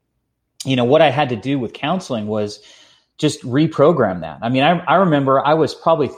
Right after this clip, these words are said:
three years in to counseling, and my counselor just asked me a basic question out of nowhere. I was just flooded with emotion. It was like this little eight-year-old boy in me just all of a sudden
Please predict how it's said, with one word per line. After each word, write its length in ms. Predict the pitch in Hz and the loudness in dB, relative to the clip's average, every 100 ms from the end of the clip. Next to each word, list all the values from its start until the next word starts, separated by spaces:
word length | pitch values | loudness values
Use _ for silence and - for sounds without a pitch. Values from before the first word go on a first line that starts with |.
| - | -8
three 240 | 151 190 | -4 -2
years 340 | 180 151 123 | -2 -2 -2
in 460 | 123 123 101 92 92 | -4 -4 -6 -10 -14
to 100 | - | -18
counseling, 680 | - 117 110 - 98 92 101 _ _ _ _ | -10 -6 -6 -8 -12 -12 -14 _ _ _ _
and 140 | 127 127 | -2 0
my 180 | 120 | 0
counselor 580 | 107 - 165 175 170 123 | 0 -2 0 0 0 -2
just 340 | 98 113 123 - | -2 -4 -6 -6
asked 340 | 120 131 131 - | -6 -6 -6 -6
me 140 | 113 | -6
a 80 | 92 | -6
basic 380 | 82 131 - 110 | -4 -4 -4 -4
question 280 | 120 - - | -4 -2 -2
out 140 | 135 | -2
of 60 | 143 | 0
nowhere. 420 | 131 135 104 87 - - | 0 2 0 -2 -8 -12
I 120 | 143 | -8
was 280 | 123 107 92 | -4 -4 -6
just 600 | 92 - 156 135 110 - | -14 -6 -2 -2 -4 -10
flooded 840 | - - - 123 143 123 98 78 _ | -20 -20 -6 2 4 4 0 -4 _
with 220 | 113 113 | -6 -6
emotion. 400 | 107 107 110 - | -4 -4 -4 -6
It 60 | 87 | -16
was 120 | 110 | -6
like 140 | 120 117 | -6 -4
this 160 | 113 | -8
little 240 | 139 156 - | -4 -2 -2
eight-year-old 640 | 139 151 147 139 135 104 | -2 -2 -2 0 0 -2
boy 320 | 117 127 120 | -2 2 2
in 260 | 107 110 104 | 0 -6 -6
me 200 | 107 101 | -6 -8
just 240 | 110 120 - | -10 -12 -4
all 220 | 127 139 | -2 0
of 40 | |
a 60 | 151 | -2
sudden 460 | - 131 123 113 | -2 -2 -2 -4